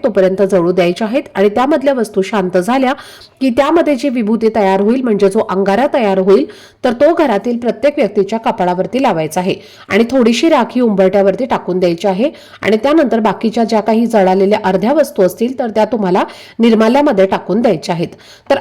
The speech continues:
असा हा उपाय आज तुम्हाला संध्याकाळी तुमच्या घरामध्ये करायचाच आहे. तर पहा, खूप जास्त प्रभावी असा हा उपाय आहे. या उपायाने आपल्या घरातील वास्तुदोष, पितृदोष, नजरबाधा, कटकटी दूर होतील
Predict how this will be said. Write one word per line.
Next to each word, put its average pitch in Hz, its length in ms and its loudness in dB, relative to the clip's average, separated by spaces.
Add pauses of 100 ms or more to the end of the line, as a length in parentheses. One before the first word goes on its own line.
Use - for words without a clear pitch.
असा 240 200 -2
हा 320 240 -2
उपाय 226 400 2
आज 202 280 0
तुम्हाला 214 260 0
संध्याकाळी 196 500 0
तुमच्या 208 300 0
घरामध्ये 190 420 -2
करायचाच 185 460 -2
आहे. 175 180 -2 (520)
तर 269 80 4
पहा, 285 320 0
खूप 330 300 0
जास्त 226 300 0
प्रभावी 220 440 0
असा 196 240 0
हा 190 220 -4
उपाय 190 260 0
आहे. 202 280 -2 (340)
या 233 200 4
उपायाने 262 400 2
आपल्या 214 240 0
घरातील 208 440 0
वास्तुदोष, 190 580 0
पितृदोष, 220 540 0
नजरबाधा, 214 520 0
कटकटी 196 480 -2
दूर 226 280 2
होतील 226 300 2